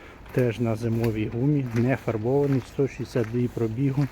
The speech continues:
Повністю обслужений на Рено. На зимовій гумі Bridgestone. Дві нефарбовані машинки. Гарні, класні.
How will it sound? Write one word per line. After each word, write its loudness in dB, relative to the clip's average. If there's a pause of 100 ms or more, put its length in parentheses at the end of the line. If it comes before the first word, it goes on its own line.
(1300)
Повністю 2
обслужений 0
на 0
Рено. 2 (1400)
На 2
зимовій 4
гумі 4
Bridgestone. 0 (1800)
Дві 0
нефарбовані 0
машинки. -2 (1080)
Гарні, 2
класні. 0